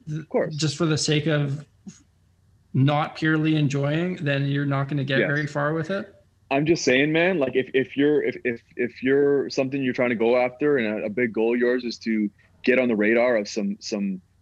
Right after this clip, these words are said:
Speaker 2: like, some big play, some big music makers, no, nothing is gonna do that for you faster than than gearing yourself toward the likes of TikTok is. Like, we had, we had one that,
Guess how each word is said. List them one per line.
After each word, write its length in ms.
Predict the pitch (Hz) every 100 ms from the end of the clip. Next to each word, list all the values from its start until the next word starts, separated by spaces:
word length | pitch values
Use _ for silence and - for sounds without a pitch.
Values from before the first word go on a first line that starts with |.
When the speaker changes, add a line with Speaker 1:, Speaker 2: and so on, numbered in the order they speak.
| _ _ _ _ _ _ -
Speaker 2:
like, 200 | 113 -
some 160 | 117
big 240 | 104 120 113
play, 260 | 110 110 -
some 160 | 113
big 340 | 104 127 113 -
music 280 | 113 131 165
makers, 520 | 113 101 104 113 - - - -
no, 320 | 95 117 131 131
nothing 460 | 127 147 147 147
is 100 | 131
gonna 160 | 131 123
do 140 | 113
that 200 | 123 120
for 120 | - 127
you 140 | 139
faster 520 | - 110 110 - 117
than 460 | 107 104 104 104 98 - _ - -
than 480 | 104 110 107 104 101 117
gearing 300 | 117 117 117
yourself 380 | 110 120 110 -
toward 400 | 110 104 104 98 - - 117
the 60 |
likes 220 | 107 107
of 80 | 98
TikTok 380 | - 104 98 90
is. 120 | 92
Like, 120 | 104
we 120 | 123 135
had, 260 | 131 123 - - - -
we 120 | 135
had 180 | 139 127
one 380 | 120 123 123 120 - _ _ - -
that, 260 | 117 110